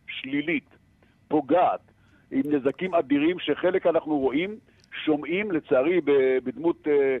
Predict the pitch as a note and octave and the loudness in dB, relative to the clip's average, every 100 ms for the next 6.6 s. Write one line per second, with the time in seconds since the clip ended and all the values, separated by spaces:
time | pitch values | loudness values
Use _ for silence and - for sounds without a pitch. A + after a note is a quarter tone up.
0 | - _ _ A#2+ C#3 - - F3+ D#3 - | -6 _ _ -4 -4 -4 -2 0 0 -4
1 | D#3 - C#4+ F3+ D3 - - _ _ _ | -8 -6 0 2 2 -2 -14 _ _ _
2 | - C#3+ D3+ E3+ - D3 - D3+ C#3+ B2+ | 0 2 2 0 -2 -4 -2 -2 0 -2
3 | B2 F#3 - _ _ B2+ D#3+ A3+ A#3 A#3 | -2 -4 -8 _ _ -2 0 2 2 0
4 | G3+ G#3+ G#3+ B3 A#3+ D#3+ A2+ D#2 _ _ | 0 -2 0 2 0 0 -2 -4 _ _
5 | _ _ _ F3+ A3 - G#3+ A3+ - E3 | _ _ _ 0 0 -2 -6 -6 -6 0
6 | D3+ D3 D3 D3+ D#3+ | 2 2 0 0 2